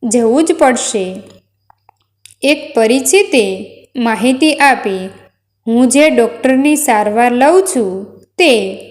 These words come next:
હોશિયાર છે, યુવાન છે, પણ તેમની પ્રેક્ટિસ ખૂબ સારી છે. તમે એકવાર એમને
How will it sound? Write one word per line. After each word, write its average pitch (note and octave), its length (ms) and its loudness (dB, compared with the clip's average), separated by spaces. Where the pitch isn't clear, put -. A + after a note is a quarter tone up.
હોશિયાર D4+ 500 0
છે, G3+ 460 -6
યુવાન C4+ 400 2
છે, F#3+ 460 -2
પણ G#3+ 400 0
તેમની B3 380 2
પ્રેક્ટિસ D4+ 720 -2
ખૂબ E4 280 2
સારી B3 440 0
છે. G#3 640 -6
તમે A#3+ 500 0
એકવાર B3 460 2
એમને C4 680 -2